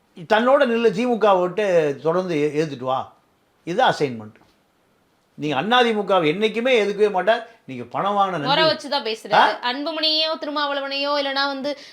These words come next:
Speaker 2: அதிமுக எடப்பாடி பழனிசாமி சித்தப்பா, பெரியப்பா, அப்பா அப்படின்னு தான் சொல்றாரு.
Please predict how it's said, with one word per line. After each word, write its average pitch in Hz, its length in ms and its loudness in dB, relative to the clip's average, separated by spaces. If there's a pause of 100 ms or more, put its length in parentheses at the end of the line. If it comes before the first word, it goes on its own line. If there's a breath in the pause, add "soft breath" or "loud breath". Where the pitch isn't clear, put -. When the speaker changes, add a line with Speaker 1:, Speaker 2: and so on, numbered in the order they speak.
Speaker 2:
அதிமுக 294 420 0
எடப்பாடி 277 340 -2
பழனிசாமி 269 280 -6
சித்தப்பா, 262 460 -4
பெரியப்பா, 262 440 -2
அப்பா 254 380 -2
அப்படின்னு 226 140 -6
தான் 247 160 -8
சொல்றாரு. 190 500 -10